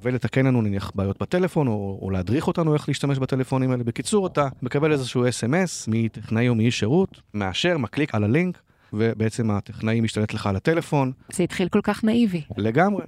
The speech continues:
Speaker 1: אגב, הקומיוניטק עדיין קיימת, אבל היא לא פרצה כמו אן אס או, זה לא חברה שגייסה מאות מיליונים, היא לא מעסיקה מאות אנשים. שם יש איזושהי מלחמת גרסאות, מי בא עם הרעיון, ו-, ומי חשב לקחת את הנושא של קומיוניטק ולהעביר אותו לעולמות המודיעין,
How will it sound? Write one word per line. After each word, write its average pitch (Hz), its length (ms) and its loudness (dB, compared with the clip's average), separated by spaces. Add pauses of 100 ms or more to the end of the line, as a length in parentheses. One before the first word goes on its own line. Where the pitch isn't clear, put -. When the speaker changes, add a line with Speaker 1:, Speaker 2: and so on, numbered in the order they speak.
(100)
Speaker 1:
אגב, 139 260 0
הקומיוניטק 131 520 0
עדיין 139 240 2
קיימת, 160 380 2
אבל 101 160 0
היא 98 140 -2
לא 131 280 0
פרצה 131 360 2
כמו 120 260 0
אן 113 80 0
אס - 180 -6
או, 151 280 2
זה 104 80 -2
לא 113 80 0
חברה 123 260 -2
שגייסה 113 400 -4
מאות 117 220 0
מיליונים, 127 540 0
היא 101 60 -2
לא 110 100 0
מעסיקה 120 320 -4
מאות 113 180 0
אנשים. 131 420 -2 (200)
שם 208 260 0
יש 180 100 0
איזושהי 156 220 2
מלחמת 147 340 2
גרסאות, 143 600 2
מי 131 360 2
בא 120 120 0
עם 131 160 2
הרעיון, 120 480 2
ו-, 110 120 0
ומי 113 340 -2
חשב 120 340 -2
לקחת 120 320 -4
את 120 140 -8
הנושא 107 500 -2
של 117 120 -6
קומיוניטק 123 360 -4
ולהעביר 110 280 0
אותו 120 180 0
לעולמות 113 300 0
המודיעין, 131 420 0